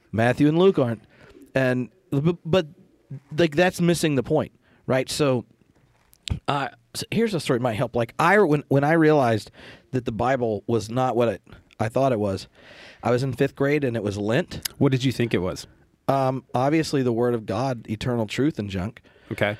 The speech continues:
Speaker 1: But, like, I just read it and it's like, it, uh, the Bible is where we learn the right things.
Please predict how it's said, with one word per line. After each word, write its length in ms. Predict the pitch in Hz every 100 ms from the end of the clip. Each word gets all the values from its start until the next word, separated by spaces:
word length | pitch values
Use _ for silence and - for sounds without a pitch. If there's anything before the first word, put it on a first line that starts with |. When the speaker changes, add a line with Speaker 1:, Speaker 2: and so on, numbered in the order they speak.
| - -
Speaker 1:
But, 200 | 185 - -
like, 340 | 156 139 _ -
I 80 | 160
just 160 | 180
read 220 | 143 143 143
it 80 |
and 100 | 147
it's 160 | 139 -
like, 220 | 123 120 _ -
it, 180 | 139 - _ _ _ _ -
uh, 260 | 131 123 120
the 140 | 120
Bible 460 | 117 156 147 127 131
is 240 | 120 120
where 200 | 117 123
we 180 | 123 120
learn 420 | 110 120 120 120 117
the 100 | 117
right 240 | 117 104
things. 380 | - 104 85 -